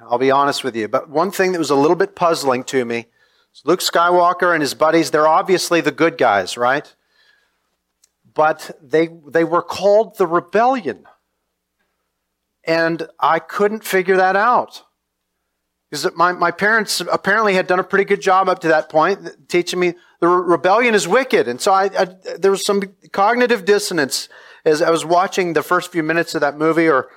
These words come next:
however long it took me to get totally mesmerized by the lightsabers. And then I didn't really think about it much for thirty-five years until this new crop of movies came out. So these, recently we've had some new Star Wars movies where they basically took the old scripts and put them into a blender,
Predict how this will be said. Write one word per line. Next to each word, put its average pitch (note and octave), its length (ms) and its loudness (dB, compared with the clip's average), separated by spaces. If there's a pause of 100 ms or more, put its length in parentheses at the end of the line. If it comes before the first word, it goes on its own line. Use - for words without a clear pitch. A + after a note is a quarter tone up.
(480)
however E3 420 0
long E3 220 2
it E3 100 -8
took F3+ 240 -2
me D#3+ 160 -2
to D3+ 140 -8
get D3 400 -2 (100)
totally D#3 260 0
mesmerized C#3+ 640 0
by C3 140 2
the B2+ 80 2
lightsabers. B2+ 680 0
And C3 100 -8
then D#3 100 -2
I D3+ 140 0
didn't E3 240 -4
really D#3+ 140 2
think E3+ 220 -4
about D3+ 200 2
it - 80 -4
much C3+ 180 -2
for C#3 140 -4
thirty-five C#3+ 580 0
years D3 320 0
until C#3+ 260 -2
this C#3 220 -4
new D3+ 220 0
crop F#3 360 0
of F3 140 -2
movies F#3 300 -2
came F#3 240 -2
out. G3 200 0 (280)
So - 100 -6
these, D3 420 -6 (100)
recently D3+ 680 -2
we've C#3 120 -2
had C3+ 180 0
some C#3 340 -6
new G#3 460 -2
Star D#3 300 0
Wars C3+ 240 0
movies C#3 460 -2 (460)
where F3+ 120 0
they F#3+ 120 0
basically G3+ 380 0
took - 200 -6
the F3 140 2
old F#3 200 2
scripts G3 560 -2
and C3+ 120 -6
put F3 100 2
them D#3+ 140 0
into D3 180 0
a C3+ 60 2
blender, D3+ 640 0